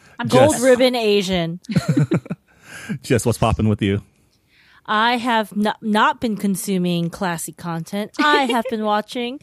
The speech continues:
Speaker 2: The Big Flower Fight on
Speaker 1: Yes.
Speaker 2: Netflix, which is a new reality series competition. Imagine Great British Bake Off, but with flower sculptures, and everyone's just a little more fabulous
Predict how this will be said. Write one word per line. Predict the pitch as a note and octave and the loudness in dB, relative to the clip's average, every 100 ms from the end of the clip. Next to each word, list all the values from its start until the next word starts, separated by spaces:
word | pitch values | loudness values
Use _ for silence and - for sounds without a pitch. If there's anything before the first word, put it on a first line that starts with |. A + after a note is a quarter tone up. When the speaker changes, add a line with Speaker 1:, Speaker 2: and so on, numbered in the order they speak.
| _ _ _ | _ _ _
Speaker 2:
The | G#3+ | -4
Big | F#3+ G3+ G#3 A#3 C4+ | -2 0 0 -2 -10
Flower | - - A3 G3+ G3+ G#3 | -12 -2 0 2 0 -2
Fight | - A3 G3+ A3+ - - - | -6 -4 -4 -6 -12 -14 -4
on | G3 G#3 | -2 0
Speaker 1:
Yes. | G3+ F#3+ | 0 -2
Speaker 2:
Netflix, | - - A#3+ A3+ - - - - - - - | -4 -4 -4 -4 -6 -10 -12 -14 -20 -16 -6
which | G#3+ | -4
is | G#3+ | -2
a | G#3 | -2
new | F#3+ G3 G#3 | 0 0 0
reality | G3+ G3 F3+ F#3 G3 F3+ F#3+ F#3+ F#3 F3 _ _ | 0 0 0 0 -2 -4 -6 -4 -6 -8 _ _
series | - - G#3+ F#3+ G3 G3 | -12 -6 -4 -2 -4 -6
competition. | - F#3 E3+ G3 - F#3 - G3+ G3 G#3+ C4+ - _ - | -6 -6 -6 -8 -8 -6 -6 -4 -4 -4 -8 -12 _ 2
Imagine | B3+ C4+ C#4 D4+ B3+ C#4 C#4+ C#4+ C#4 - _ _ | 2 4 2 0 0 -2 -2 -4 -10 -20 _ _
Great | B3+ C4 - | 0 0 -2
British | - C#4+ C4+ | -4 -4 -4
Bake | - G#3+ F#3+ | -2 -2 0
Off, | F#3+ F3 F3+ - _ _ - | 0 2 0 -8 _ _ -2
but | A3 - | -2 0
with | G3+ | -4
flower | - - G3+ F3+ F#3+ | -6 -6 -2 0 0
sculptures, | G3 - - - - C4+ B3+ C4 B3 | -2 -4 -4 -4 -4 -2 0 -2 -4
and | G3+ | -6
everyone's | - A3 A#3 A3+ A3+ A3+ - | -6 -4 -2 -2 -4 -6 -8
just | - G#3 - | -4 -4 -4
a | |
little | G#3 G3 G3 F#3+ | -4 0 0 0
more | F#3 F#3 F3+ | -2 -4 -4
fabulous | - F#3+ E3+ F3 F3 E3+ E3+ - - | -2 -2 -2 -2 -2 -2 -2 -6 -6